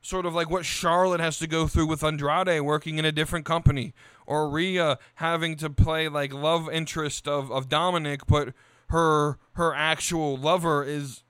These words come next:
in A E W. Like, and, like, what that r-, relationship feels like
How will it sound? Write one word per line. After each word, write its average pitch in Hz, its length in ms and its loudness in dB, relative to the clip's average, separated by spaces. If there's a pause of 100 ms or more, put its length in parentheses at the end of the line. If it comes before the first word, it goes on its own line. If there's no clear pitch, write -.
(160)
in 151 140 -4
A 139 160 -4
E 147 100 -4
W. 165 400 -2 (300)
Like, 143 260 -4
and, 147 160 -6
like, 139 140 -4
what 160 300 2
that 156 200 0 (100)
r-, - 260 -20
relationship 143 1080 -2
feels 208 640 -4
like 135 420 -4